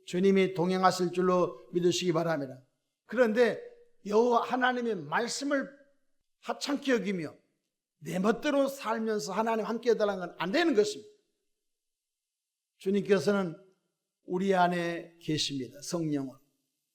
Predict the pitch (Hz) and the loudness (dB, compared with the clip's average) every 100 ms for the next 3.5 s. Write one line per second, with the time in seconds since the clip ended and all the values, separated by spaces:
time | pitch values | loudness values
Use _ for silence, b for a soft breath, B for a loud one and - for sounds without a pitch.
0 | _ 165 185 185 180 175 - 165 185 180 | _ -2 2 2 0 -4 -8 -2 0 0
1 | 180 185 - - - _ _ _ _ _ | 0 -2 -4 -14 -20 _ _ _ _ _
2 | _ - 165 185 185 170 170 170 165 160 | _ -6 2 2 2 0 0 -2 0 2
3 | 156 151 147 147 120 | 2 0 -4 -6 -12